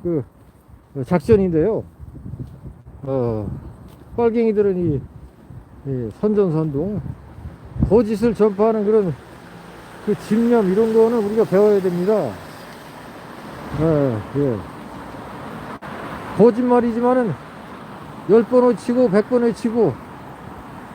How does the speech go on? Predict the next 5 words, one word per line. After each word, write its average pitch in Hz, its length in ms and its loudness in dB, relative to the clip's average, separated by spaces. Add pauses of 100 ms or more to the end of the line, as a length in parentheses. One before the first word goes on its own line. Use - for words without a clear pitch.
(140)
만 226 220 4
번 247 160 6
외쳐가지고 226 640 2
사람을 208 560 2 (1120)
세뇌시키는 214 720 2